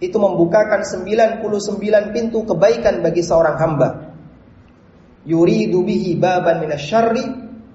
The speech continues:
dengan tujuan agar bisa menjerumuskan sang hamba kepada satu pintu kejahatan. Sehingga kita itu digiring Seolah-olah itu baik, seolah-olah, seolah-olah, seolah-olah, seolah-olah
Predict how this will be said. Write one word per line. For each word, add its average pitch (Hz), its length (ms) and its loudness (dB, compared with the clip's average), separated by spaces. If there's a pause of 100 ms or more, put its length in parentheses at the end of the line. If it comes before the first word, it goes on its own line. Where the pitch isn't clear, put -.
(160)
dengan 151 320 -4
tujuan 160 720 0
agar 147 320 -2
bisa - 240 0
menjerumuskan 147 640 -2
sang 143 240 -6
hamba 156 400 -2
kepada 147 320 -2
satu 156 400 -6
pintu 156 320 -4
kejahatan. 120 640 -6 (1400)
Sehingga 233 400 -2
kita 220 240 -2
itu 208 160 -6
digiring 165 760 -2 (720)
Seolah-olah 202 720 2
itu 180 80 -4
baik, 165 400 0
seolah-olah, 170 640 2
seolah-olah, 170 640 0
seolah-olah, 170 640 2 (800)
seolah-olah 262 500 4